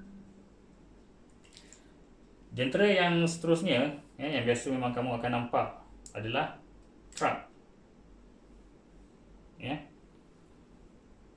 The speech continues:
Ada yang gelar lori hantu. Lori hantu tu biasanya kita akan relatekan dengan truck yang jenis yang ma-, kadang-kadang dia tak ada cermin pun di hadapan. Dia tak ada cermin, dia, aircon lagilah tak ada.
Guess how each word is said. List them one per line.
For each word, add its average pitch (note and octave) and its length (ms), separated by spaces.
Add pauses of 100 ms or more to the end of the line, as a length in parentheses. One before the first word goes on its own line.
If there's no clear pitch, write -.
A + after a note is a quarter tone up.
(220)
Ada E3+ 280
yang D3+ 200
gelar C#3 720
lori B2 240
hantu. C#3 560 (400)
Lori A2+ 160
hantu B2 400
tu C3+ 80
biasanya B2+ 320
kita B2+ 320
akan B2 80
relatekan B2+ 400
dengan B2 240
truck C3+ 240
yang B2 240
jenis B2+ 320
yang B2 160
ma-, A#2+ 160 (320)
kadang-kadang C3+ 400
dia D3 80
tak C3 160
ada - 20
cermin C#3+ 380
pun C3+ 80
di B2+ 120
hadapan. B2 360 (720)
Dia A2 120
tak G#2 120
ada G#2 80
cermin, C#3+ 480
dia, C#3 80 (240)
aircon D3 280
lagilah B2 360
tak A2 160
ada. D3+ 120